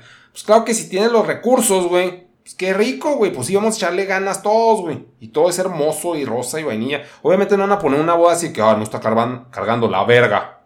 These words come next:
Pues no, güey. Pero el punto de poner esa pinche imagen así de que, güey, o sea,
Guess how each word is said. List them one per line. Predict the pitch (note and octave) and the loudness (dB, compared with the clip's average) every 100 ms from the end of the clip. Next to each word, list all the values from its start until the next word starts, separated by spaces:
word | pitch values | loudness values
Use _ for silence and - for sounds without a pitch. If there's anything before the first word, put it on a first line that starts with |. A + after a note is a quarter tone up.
| _ | _
Pues | - G#2 | -20 -12
no, | B2 D3 | -10 -8
güey. | C#3 A2+ A2+ - - _ | -8 -10 -14 -20 -20 _
Pero | - B2+ | -4 -4
el | B2+ | -2
punto | C3+ C#3 C#3 F3+ | 0 0 2 2
de | F3+ | 2
poner | E3 A#2+ B2 | 0 -2 -2
esa | D3 E3+ E3 | -2 -2 -4
pinche | E3 E3+ E3 E3 | -8 -6 -8 -10
imagen | E3+ E3 D#3 D#3 E3+ F3 | -10 -6 -6 -6 -8 -8
así | - - C3+ | -8 -8 -12
de | |
que, | C3 C#3 | -14 -14
güey, | G#2 - C#3 | -14 -14 -12
o | C#3+ | -8
sea, | C#3+ C#3+ B2+ - | -2 -2 -2 -8